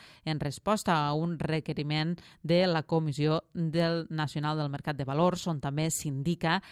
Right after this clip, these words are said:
que en el moment en el qual el projecte Castor va aconseguir un grau substancial d'avanç, A C S va iniciar processos de negociació per la venda total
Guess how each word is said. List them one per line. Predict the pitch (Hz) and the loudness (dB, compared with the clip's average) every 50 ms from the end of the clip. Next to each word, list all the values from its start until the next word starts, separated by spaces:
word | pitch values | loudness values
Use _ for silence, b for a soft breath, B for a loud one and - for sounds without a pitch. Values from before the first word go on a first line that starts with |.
| B B B | B B B
que | - 156 147 | -8 -6 -4
en | |
el | 139 139 | -4 -2
moment | 139 139 147 160 170 175 | -2 -2 -2 0 0 0
en | 180 | 2
el | 185 180 175 | 2 2 2
qual | - 190 180 180 | 4 4 4 4
el | 175 175 - | 4 0 0
projecte | - 170 151 175 175 147 - - 170 160 151 | -2 -2 0 0 -2 -2 -2 -4 -4 -4 -4
Castor | - 156 147 - - 180 165 143 | -4 -8 -6 -2 -2 -2 0 0
va | 147 170 165 | 0 -2 0
aconseguir | - 180 170 151 - 175 170 165 160 - | 0 -2 -2 -2 -4 -4 -2 -4 -4 -4
un | - 175 175 | -4 -6 -4
grau | 170 165 170 170 156 151 151 | -2 0 0 0 0 0 -2
substancial | - - 202 170 - - 165 151 143 - 165 156 143 143 147 143 | -6 -8 -8 -8 -6 -6 -6 -6 -6 -4 -4 -4 -4 -4 -8 -8
d'avanç, | 131 131 127 139 143 147 170 202 208 - - B B B B B B B B | -8 -6 -4 -2 -2 -2 -2 -4 -6 -6 -10 B B B B B B B B
A | B 156 147 | B -4 -2
C | - 180 170 160 151 | 0 2 2 2 2
S | - - 180 | 0 0 0
va | 160 170 160 165 180 175 - | 2 2 2 2 2 0 -2
iniciar | 165 160 151 147 - - 180 175 - | -4 -4 -4 -4 -4 -2 -2 -2 -2
processos | 170 147 - 160 156 147 170 180 170 | -4 -6 -4 -6 -4 -4 -4 -6 -4
de | 156 180 | -4 -4
negociació | 185 180 160 147 151 - - 147 - - 190 196 208 180 | -2 -2 -4 -6 -6 -8 -8 -10 -6 0 2 2 2 2
per | - 165 147 151 | 0 -2 -6 -6
la | 143 | -6
venda | 139 151 151 160 156 | -6 -4 -4 -4 -2
total | - 147 - 151 151 156 170 | -4 -4 -2 -2 -2 -2 -4